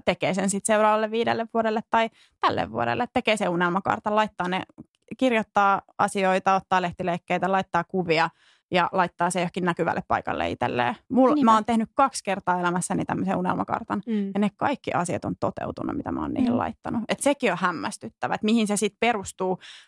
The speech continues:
Speaker 1: Ää, voi olla, että siinä on jotain yliluonnollistakin,
Speaker 2: Mm.
Speaker 1: mutta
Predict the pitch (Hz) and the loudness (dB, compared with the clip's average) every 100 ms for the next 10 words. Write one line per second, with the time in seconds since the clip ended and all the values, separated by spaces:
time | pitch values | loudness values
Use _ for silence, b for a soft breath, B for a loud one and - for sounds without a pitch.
0 | _ 175 175 175 170 190 208 196 196 190 | _ 2 4 4 2 2 4 4 4 2
1 | - 185 185 185 240 247 208 185 185 185 | 0 -2 0 0 2 2 2 2 0 -2
2 | - 196 220 190 214 226 - _ 185 | -4 -2 -2 2 4 4 0 _ 0